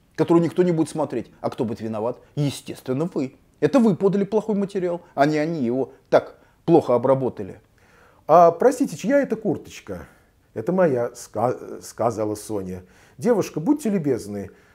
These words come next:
Speaker 2: достаньте мой телефон». «Я его туда не клала», с-, ответила Соня.
Speaker 1: В Штатах, например, вот давайте с-, посмотрим, кто двигает Голливуд. Квентин Тарантино. Кто он такой?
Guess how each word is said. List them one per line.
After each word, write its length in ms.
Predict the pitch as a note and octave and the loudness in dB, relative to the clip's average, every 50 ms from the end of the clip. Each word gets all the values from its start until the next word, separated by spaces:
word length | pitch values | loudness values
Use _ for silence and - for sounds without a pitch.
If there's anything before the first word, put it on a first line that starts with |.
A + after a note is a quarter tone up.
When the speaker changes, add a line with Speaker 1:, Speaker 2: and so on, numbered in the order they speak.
| _ - | _ -2
Speaker 2:
достаньте 460 | D3+ D#3 D#3 - C#4+ D4+ - - G3 | -2 -2 0 0 -2 -2 -2 -2 -2
мой 260 | F#3 F3 E3 D#3 D3 | 0 2 2 2 2
телефон». 600 | D3 - D#3 D3 D3+ D3 - - G#2 F2+ D#2+ D#2+ D#2+ - _ _ _ _ _ _ _ _ _ _ _ _ _ - | 0 -2 -4 -2 -2 -4 -4 -8 -10 -10 -12 -14 -18 -20 _ _ _ _ _ _ _ _ _ _ _ _ _ -8
«Я 140 | G#2+ A#2+ C3 | -2 2 2
его 140 | C3 B2+ B2 | 2 2 0
туда 320 | - C3 B2 B2 B2+ B2+ | -6 -8 -8 -6 -6 -6
не 300 | C3 B2+ B2+ C3+ C3+ C#3 | -6 -6 -4 -4 -4 -4
клала», 680 | C3+ - - - _ - B2 A#2+ G#2+ G2 F#2 F#2 F2+ F#2 - _ | -6 -8 -14 -16 _ -8 -4 -4 -4 -4 -4 -6 -10 -14 -16 _
с-, 160 | - - - _ _ _ _ - | -20 -20 -20 _ _ _ _ -6
ответила 640 | F#2+ G2 A2+ B2+ B2 - B2 B2+ A#2+ - A#2 A2+ A2+ | -2 2 2 2 2 2 -2 -4 -4 -4 -4 -6 -6
Соня. 500 | G#2+ - - G2+ E2+ E2 D#2+ E2 E2 - _ _ _ _ _ _ _ _ _ _ _ _ | -6 -8 -8 -10 -10 -10 -12 -14 -16 -18 _ _ _ _ _ _ _ _ _ _ _ _
Speaker 1:
В 80 | - - | -20 -8
Штатах, 420 | - - G#3 A#3+ A#3+ A#3 E3+ - | -2 2 4 4 4 2 0 -4
например, 460 | C#3+ C3 - - C#3+ C#3 B2 G#2+ F#2+ | -4 -6 -4 -4 -4 -4 -4 -4 -2
вот 100 | B2 D#3 | -2 0
давайте 280 | D#3 F#3+ A3 C4 B3 - | 2 2 2 2 0 -4
с-, 100 | - F3+ F3 - | -8 -14 -6 -6
посмотрим, 340 | E3 - - G#3+ F3+ D3+ | -4 -4 -4 -4 -4 -4
кто 160 | C3 - - E3 | -4 -4 -4 -4
двигает 320 | D3 D#3 D3 C#3 C3+ B2 | -2 -2 -2 -2 -4 -4
Голливуд. 440 | B2 C3 B2+ B2 F#2+ - - _ _ _ _ _ _ _ _ _ _ _ _ | -4 -4 -4 -4 -6 -10 -14 _ _ _ _ _ _ _ _ _ _ _ _
Квентин 380 | - D#3 F3 G#3+ G#3+ G#3 G#3 F3+ | -2 0 2 2 2 0 -2 -2
Тарантино. 560 | F3 F#3+ F#3+ F#3 F3 - - C#3+ A2 F2+ - - | 0 0 0 0 -2 -4 -6 -8 -8 -8 -10 -16
Кто 220 | - - G#3+ A3 | -4 2 4 4
он 120 | A#3 A#3 A3+ | 4 4 2
такой? 400 | A#3 A3 A3+ A#3 A3 A3 G#3 | 0 -2 -2 -2 -4 -6 -6